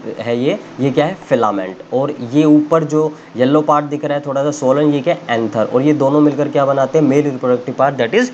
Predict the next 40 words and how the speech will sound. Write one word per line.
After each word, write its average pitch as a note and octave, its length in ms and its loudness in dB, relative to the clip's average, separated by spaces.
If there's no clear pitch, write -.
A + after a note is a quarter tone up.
stamen, A2+ 300 0
that B2 160 -4
is B3 100 2
stamen, G#2 300 2
ठीक - 160 0
है? G3+ 160 -2
Next, B2+ 360 -2
सबसे - 280 0
अंदर, B2 240 2
सबसे E3+ 220 0
अंदर G3 200 0
ये F#3+ 160 0
जो G3 100 2
bottle E3+ 500 0
type E3 180 0
जो D#3+ 120 -2
आपको E3 220 -2
structure E3 340 -4
दिख D#3 180 0
रहा D3+ 80 2
है D#3 60 4
ना F#3+ 80 0
पूरा, C#3 300 0
इसमें F3+ 260 0
जो G3+ 80 0
swollen F3 440 2
part C3+ 260 2
है, B2 80 -4
नीचे D3+ 280 -2
का D#3 80 0
जो D3 140 -2
bulged D3+ 460 0
part A#2 340 -2
है, G#2+ 160 -8
enlarged D3+ 380 0
जो C#3+ 200 -10
part G#2+ 320 -6
है, G#2+ 140 -8
that C3+ 220 0
is F3+ 40 -6